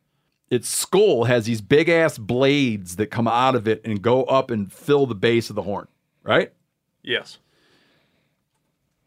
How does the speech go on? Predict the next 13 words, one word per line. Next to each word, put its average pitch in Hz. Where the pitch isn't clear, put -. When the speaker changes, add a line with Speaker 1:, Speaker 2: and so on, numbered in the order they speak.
Speaker 1:
Antelope, 156
pro-, 151
American 151
pronghorn, 110
to -
be, 104
like, 104
more, 110
more, 110
more 110
correct, 110
more 107
contemporary. 101